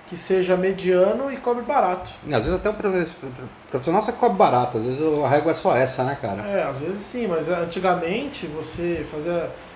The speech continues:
Speaker 1: a questão de pagar pra, pra ter o melhor, né?
Speaker 2: Sim.
Speaker 1: Às vezes o cara nem era o melhor, mas ele era o mais bem conceituado, era o mais famoso,
Speaker 2: Uhum.
Speaker 1: então você fazer um produto com ele, é, é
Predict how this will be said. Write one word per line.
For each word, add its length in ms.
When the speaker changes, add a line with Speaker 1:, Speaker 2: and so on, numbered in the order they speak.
Speaker 1:
a 80
questão 300
de 100
pagar 400
pra, 240
pra 140
ter 120
o 60
melhor, 460
né? 180
Speaker 2:
Sim. 280
Speaker 1:
Às 160
vezes 320
o 60
cara 260
nem 140
era 180
o 20
melhor, 400
mas 160
ele 140
era 140
o 100
mais 240
bem 160
conceituado, 960
era 100
o 80
mais 220
famoso, 640
Speaker 2:
Uhum. 100
Speaker 1:
então 300
você 220
fazer 220
um 80
produto 500
com 160
ele, 360
é, 220
é 560